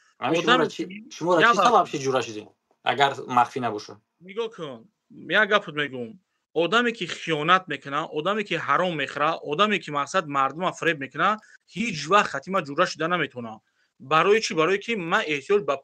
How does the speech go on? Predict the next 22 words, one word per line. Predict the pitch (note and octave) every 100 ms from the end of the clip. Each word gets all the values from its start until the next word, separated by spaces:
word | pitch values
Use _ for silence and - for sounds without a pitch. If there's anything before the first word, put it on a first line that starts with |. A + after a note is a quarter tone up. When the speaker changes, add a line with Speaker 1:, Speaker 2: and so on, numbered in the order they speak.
| _
Speaker 2:
пули | - G#3+
мардум | E3 C3+ C#3 G3
надорам. | G3+ A#3 E3+ B2 A2+ _ _ _ _ _ _ _ _ _ _ _ _ _ _ _ _ _ _ _ _ C3
Speaker 1:
А | -
Speaker 2:
Ман |
Speaker 1:
ту | - F#3
медонӣ, | F3+ D#3 C#3
ки | G3+
лангарӣ | E3+ B2 A2+ C#3
ҳам | F#3 A3+
хел | C3+ A2+
одам | A#2 A#2 A2+
буд. | A2 _ _ _
Видеоит | A2 G#2 A2+ D3
Speaker 2:
Э, | B2
Speaker 1:
ҳаст. | A2+ D3
Speaker 2:
нигоҳ | E3+ A#3 A#3
кун, | F#3+
бародарам. | F3+ E3 D#3+ C#3+ B2 A#2 _
Э, | C#3+ G3+ G#3+
лангариро | E3+ E3+ F3 B3 B3
ман | G#3 B3+